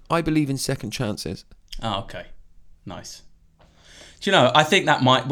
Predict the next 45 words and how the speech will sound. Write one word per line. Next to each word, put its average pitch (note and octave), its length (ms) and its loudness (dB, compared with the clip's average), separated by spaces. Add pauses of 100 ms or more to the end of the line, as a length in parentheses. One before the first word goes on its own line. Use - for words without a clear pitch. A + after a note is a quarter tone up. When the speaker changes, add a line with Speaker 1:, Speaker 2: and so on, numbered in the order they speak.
Speaker 2:
he F3+ 100 4
might G3+ 220 6
read D#3+ 220 4
that A#2+ 180 2
this A#2+ 180 0
morning G#2+ 300 0
'cause G#2+ 140 -2
he A#2+ 60 0
won't B2+ 200 4
be A#2 80 0
reading G#2+ 320 -2
anything G#2 340 -4
else, G2 260 -6
and G#2+ 80 -8
this G#2 120 -8
will G#2 80 -8
be, G#2+ 340 -6
like, - 160 -16
just - 300 -16
pinged C3+ 320 0
straight A2+ 320 -2
to A2 80 -8
the G#2 40 -4
top G#2 220 -6
of G2 80 -12
his G#2+ 100 -6
inbox, A2+ 340 -6
and C3+ 100 -6
he'll C#3+ 80 -8
look G3+ 180 -8
at - 80 -12
that A2+ 100 -6
and A2+ 120 -6
go, C3+ 140 -6
"Do - 80 -16 (320)
you A#3 80 -4
know A#3+ 120 -2
what? B2 300 0 (520)
Josh - 300 -12
is A#2+ 100 -8
giving A#2+ 280 -2
me A2 80 -2
a G#2+ 80 -6
second B2 320 -6
chance. F3 500 -8